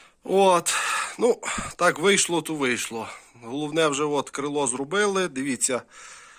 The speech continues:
що було, що сталося. Ну,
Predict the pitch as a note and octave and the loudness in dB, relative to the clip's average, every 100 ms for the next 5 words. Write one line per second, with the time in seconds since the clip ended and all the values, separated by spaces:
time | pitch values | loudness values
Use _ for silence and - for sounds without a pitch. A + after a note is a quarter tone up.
0 | - - - E3+ C#3+ D3 F#3+ G#3 A3 G3 | -20 -10 -2 0 0 0 2 4 4 0
1 | - - - E3+ - - A2+ G#2 G#2+ - | -8 -12 -4 2 2 2 -2 -4 -6 -8
2 | G#2+ G2+ _ _ _ _ _ _ - A3 | -8 -12 _ _ _ _ _ _ -10 2
3 | B3+ F#3+ | 4 4